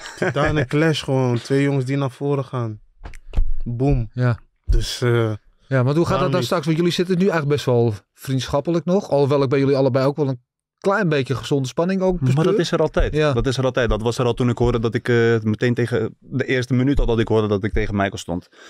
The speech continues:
Speaker 3: Gezonde spanning komt op. Je gaat werken naar een partij toe. Alleen, eh, het is nog geen achttien mei.
Speaker 2: Nee.
Speaker 3: Dus ik ben lekker ontspannen. En, eh, het moet niet vandaag gebeuren.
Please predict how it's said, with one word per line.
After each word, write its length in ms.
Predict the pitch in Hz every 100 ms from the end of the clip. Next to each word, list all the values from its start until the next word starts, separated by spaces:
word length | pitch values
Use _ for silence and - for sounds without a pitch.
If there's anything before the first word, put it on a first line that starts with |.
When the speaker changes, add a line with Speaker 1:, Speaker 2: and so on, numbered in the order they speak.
| -
Speaker 3:
Gezonde 280 | - - 131
spanning 280 | - 127 117
komt 200 | 110 101
op. 200 | 117 - -
Je 80 |
gaat 140 | - 95
werken 240 | 104 -
naar 100 | 104
een 80 | 101
partij 300 | - 107 98
toe. 220 | 110 107 - - - -
Alleen, 260 | 123 131
eh, 160 | 127 117
het 140 | 113
is 80 | 123
nog 120 | 120 113
geen 120 | 131
achttien 220 | 127 113
mei. 260 | 107 90 85 -
Speaker 2:
Nee. 200 | 104 92 - _
Speaker 3:
Dus 160 | -
ik 80 | 95
ben 100 | 95
lekker 200 | 87 90
ontspannen. 500 | 98 92 101 95 92 - _ _ _ -
En, 200 | 95 95
eh, 380 | 92 92 90 87 90 _ _
het 100 | 113
moet 120 | 127
niet 140 | 135 123
vandaag 260 | 104 85
gebeuren. 380 | - 92 87 98